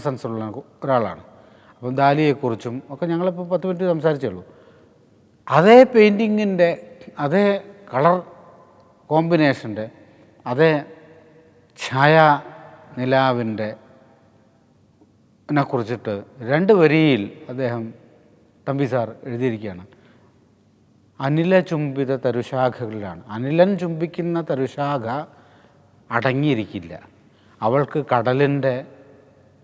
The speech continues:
മതഭരതയുണ്ട്, അവൾക്ക്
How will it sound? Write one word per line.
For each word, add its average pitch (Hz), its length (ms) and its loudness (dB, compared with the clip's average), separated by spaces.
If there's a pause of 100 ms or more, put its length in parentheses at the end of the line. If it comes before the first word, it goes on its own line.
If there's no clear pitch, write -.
(560)
മതഭരതയുണ്ട്, 123 1040 2 (920)
അവൾക്ക് 143 420 0